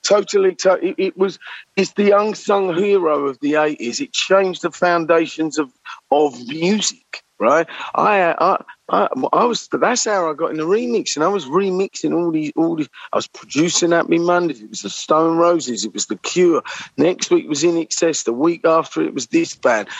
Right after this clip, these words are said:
The Inspiral, it was everything. It was the attitude and the, and our, our drive, and we were like, "Fuck it, man, we're gonna do what we wanna do." Meanwhile,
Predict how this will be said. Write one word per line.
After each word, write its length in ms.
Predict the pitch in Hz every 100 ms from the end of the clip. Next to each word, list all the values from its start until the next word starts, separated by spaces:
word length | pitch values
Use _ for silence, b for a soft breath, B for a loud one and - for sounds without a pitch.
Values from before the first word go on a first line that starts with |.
| B -
The 80 | 131
Inspiral, 600 | 120 - - 160 165 156
it 140 | 165 165
was 180 | 185 -
everything. 580 | 202 262 254 196 - 90 B B -
It 160 | 170
was 160 | - 135
the 160 | 143
attitude 540 | 170 196 - - 190 170
and 140 | 151
the, 140 | 139 127 B B _
and 220 | 143 143 -
our, 340 | 143 143 139
our 260 | - 127 123
drive, 600 | 110 110 151 165 160 151
and 220 | 139 127
we 80 | 135
were 80 | 131
like, 180 | 131 -
"Fuck 500 | - - 185 202 -
it, 120 | -
man, 280 | - 101 262
we're 120 | 185
gonna 240 | 180 202
do 220 | 165 147 147
what 160 | 127
we 320 | 123 143 147
wanna 300 | 139 135 127
do." 300 | 127 196 175 110 B B B _
Meanwhile, 840 | 147 233 320 285 143 95 104 151